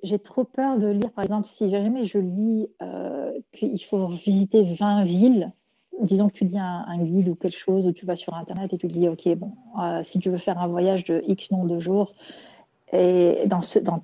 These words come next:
dans tel pays, il faut voir tout ça, sinon », euh, moi, ça,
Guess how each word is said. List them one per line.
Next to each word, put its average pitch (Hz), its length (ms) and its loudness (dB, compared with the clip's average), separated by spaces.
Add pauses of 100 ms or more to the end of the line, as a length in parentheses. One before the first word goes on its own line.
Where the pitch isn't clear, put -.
(120)
dans 170 160 -2
tel 202 180 6
pays, 190 400 6
il 185 100 4
faut - 180 2
voir 180 300 2
tout 220 160 6
ça, 233 220 6
sinon », 208 460 6 (300)
euh, 220 140 2
moi, 220 180 8
ça, 226 120 2